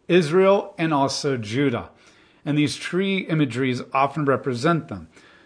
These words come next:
So the metaphor here is that Jeremiah sees Israel or Judah. Israel has already gone off into exile. Judah is about ready to go exile. And God says that my threats are serious and they will be carried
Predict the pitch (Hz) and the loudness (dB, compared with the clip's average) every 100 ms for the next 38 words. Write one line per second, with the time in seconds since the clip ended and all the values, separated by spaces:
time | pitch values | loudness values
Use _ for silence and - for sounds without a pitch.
0 | _ - 160 151 147 147 151 143 156 139 | _ -2 6 8 8 6 0 0 0 2
1 | 143 196 233 - 143 120 131 139 139 120 | 4 6 6 6 0 2 2 2 2 0
2 | 113 139 135 - 104 143 170 165 156 151 | 0 2 0 -2 0 2 2 2 2 0
3 | - - 175 175 156 123 - - 165 120 | -2 -6 -6 -4 -2 -4 -6 -2 0 0
4 | 104 85 - _ _ 147 131 113 107 165 | -4 -10 -16 _ _ -6 -4 -4 0 2
5 | 135 95 - _ - 156 135 160 123 143 | 2 0 -8 _ -2 0 4 4 4 2
6 | 131 123 135 147 127 131 139 160 139 151 | 2 0 2 2 0 -6 -4 -2 2 4
7 | 151 - - - 117 147 127 123 131 - | 2 -2 -14 -12 -2 0 0 2 0 2
8 | 151 151 131 127 113 98 107 98 107 - | 2 2 2 0 0 -2 -4 -2 -4 -10
9 | - - 143 143 151 143 - - 190 156 | -12 -2 0 4 4 2 -2 4 6 6
10 | 131 117 143 143 139 139 156 139 - - | 2 0 2 2 0 2 2 2 -4 -2
11 | 185 143 113 - - 139 135 - - 156 | 0 0 -2 -10 -4 0 0 0 -4 -2
12 | 131 98 - - - _ _ - 135 139 | -2 -4 -10 -14 -16 _ _ -6 0 2
13 | 135 131 160 156 160 - 143 139 135 | 4 6 6 4 0 2 2 4 0